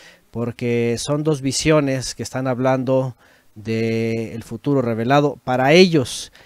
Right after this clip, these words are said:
Y vamos a también hablar de las controversias, de las interpretaciones. Espero que esto, pues, ayude para, eh, tener mejor comprensión del tiempo y el espacio. Ujú. Profético.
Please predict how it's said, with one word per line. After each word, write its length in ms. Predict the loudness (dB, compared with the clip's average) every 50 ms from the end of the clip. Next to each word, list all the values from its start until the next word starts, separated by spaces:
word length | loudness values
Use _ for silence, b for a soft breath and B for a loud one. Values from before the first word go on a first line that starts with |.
| b b b b b _
Y 160 | 0 2 8
vamos 420 | 10 10 10 10 10 6 6 6 8
a 420 | 10 10 12 12 10 10 8 6 2
también 280 | 0 2 2 4 6
hablar 580 | 6 6 6 6 8 8 10 10 10 8 8 6
de 140 | 2 0 2
las 200 | 2 0 -2 -4
controversias, 960 | -8 -8 -4 -2 0 4 6 6 6 6 4 2 2 4 6 6 6 4 2
de 80 | 0 -4
las 200 | -6 -6 -8 -10
interpretaciones. 1300 | -10 -10 -8 -6 -6 -6 -4 -4 -6 0 4 8 8 10 10 8 6 4 2 0 0 -2 -4 -6 -10 b b b b b b b b b -12
Espero 480 | -12 -4 2 4 6 8 6 6 4
que 340 | 2 2 2 2 2 2 2
esto, 580 | 0 -2 -4 -2 0 2 4 4 4 2 0 0
pues, 240 | -2 -4 -4 -4 -6
ayude 480 | -4 0 2 4 4 4 4 2 0 -6 _ b b b b b b b _ _ 2
para, 360 | 4 4 6 6 6 4 4 2 -4 -10 _ _ _
eh, 880 | -6 -4 -2 -2 0 0 0 0 0 0 -2 -2 -2 -4 -6 -8 -10 -8 -8
tener 260 | -6 -2 -2 0 -2
mejor 240 | -2 -2 -4 -4 -4
comprensión 580 | -4 -4 -4 -4 -4 -4 -4 -2 -2 -2 -2
del 160 | -2 -4 -4
tiempo 300 | -4 -4 -4 -4 -4 -4
y 40 | -4
el 80 | -4 -6
espacio. 600 | -10 -10 -8 -8 -8 -8 -8 -8 -10 -10 -14 -16 _ _ _ _ -16
Ujú. 220 | -10 -8 -8 -8 -10 _ _ _ _ _ _ _ _ _ _ _ _ _ _ -20 -8 -2
Profético. 640 | -2 0 2 2 2 0 0 -4 -8 -10 -12 -14